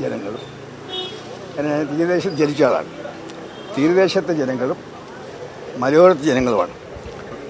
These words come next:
മലയോര കർഷകരും തീരദേശത്തെ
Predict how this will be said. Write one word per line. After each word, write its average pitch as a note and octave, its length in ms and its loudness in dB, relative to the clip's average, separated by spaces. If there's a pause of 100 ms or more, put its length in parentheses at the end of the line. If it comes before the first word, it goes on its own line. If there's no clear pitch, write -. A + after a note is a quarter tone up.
(1000)
മലയോര E3 340 8 (220)
കർഷകരും D3+ 480 0 (960)
തീരദേശത്തെ D3+ 600 2